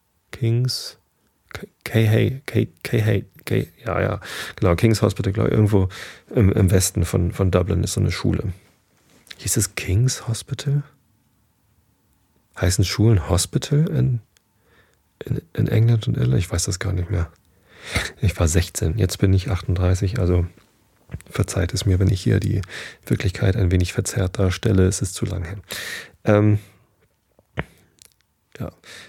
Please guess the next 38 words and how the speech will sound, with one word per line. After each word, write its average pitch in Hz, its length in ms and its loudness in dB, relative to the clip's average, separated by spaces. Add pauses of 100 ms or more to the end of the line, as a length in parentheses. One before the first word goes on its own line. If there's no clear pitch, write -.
(160)
äh, 107 120 -6
das 101 200 -6
war 95 160 4
meine 98 260 0
erste 95 240 -2
Irlandreise. 98 480 -4
Und 104 80 -4
ich 101 120 -4
hab, 107 240 0
ähm, 95 400 4 (760)
ähm, 87 220 0
bei 95 160 0
meinem 87 340 4
Austausch-, - 800 -2 (260)
äh, 110 160 -4
Partner 110 440 0
quasi 95 260 -4
gewohnt. 104 380 2
Der 101 120 -2
war 95 80 0
halt 95 200 -2
drei 95 160 0
Wochen 101 180 -4
lang 92 140 0
hier, 98 340 2 (840)
ähm, 85 500 2 (460)
bei, 87 480 0
bei 90 180 -2
uns. 160 400 2 (600)
Dann 113 180 -6
hab 101 80 -2
ich 92 80 -8
ja 101 80 -4
noch 92 100 -4
bei - 100 -6
meinen 92 180 0
Eltern 123 260 0
gewohnt. 117 360 2